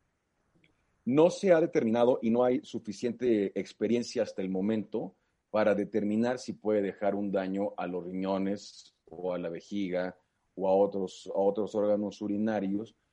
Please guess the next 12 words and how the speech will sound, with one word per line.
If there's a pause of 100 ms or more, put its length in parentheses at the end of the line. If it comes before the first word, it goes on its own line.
(180)
pero
sí
se
sabe
con
precisión
que
al
testículo
sí
lo
afecta.